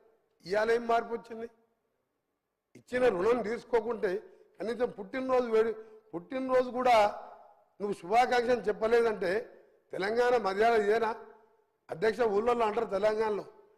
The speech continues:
ఇంటికి వస్తే ఇంటికి వచ్చిన వారిని అన్నం పె-, ఇంటికి వచ్చిన వారిని మర్యాద చేసి, కాళ్ళకు నీళ్ళు ఇచ్చి, అన్నం పెట్టి పంపించే మర్యాద తెలంగాణ ప్రజలది.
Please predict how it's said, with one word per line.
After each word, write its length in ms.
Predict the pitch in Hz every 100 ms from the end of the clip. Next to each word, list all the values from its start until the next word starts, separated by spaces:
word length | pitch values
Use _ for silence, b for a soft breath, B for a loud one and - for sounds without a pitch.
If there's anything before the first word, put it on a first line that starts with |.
| _ _ _ _ _ -
ఇంటికి 280 | 190 233
వస్తే 280 | 240 233 233
ఇంటికి 240 | 214 214 233
వచ్చిన 240 | 226 233
వారిని 180 | 226 185
అన్నం 240 | 185 226
పె-, 140 | 226 208 _ _ _ _ _ _ _ _ _ _ -
ఇంటికి 240 | 160 226
వచ్చిన 260 | 220 233 220
వారిని 260 | 226 202
మర్యాద 400 | 165 196 226 196
చేసి, 240 | 208 190 233
కాళ్ళకు 340 | 180 208 220
నీళ్ళు 300 | 196 208 208
ఇచ్చి, 320 | - 240 269 - _ _ _ -
అన్నం 240 | 185 226
పెట్టి 200 | 220 220
పంపించే 400 | 208 214 208 180
మర్యాద 500 | 196 170 190 214 214 208 - - -
తెలంగాణ 420 | 165 196 214 208
ప్రజలది. 400 | 160 185 185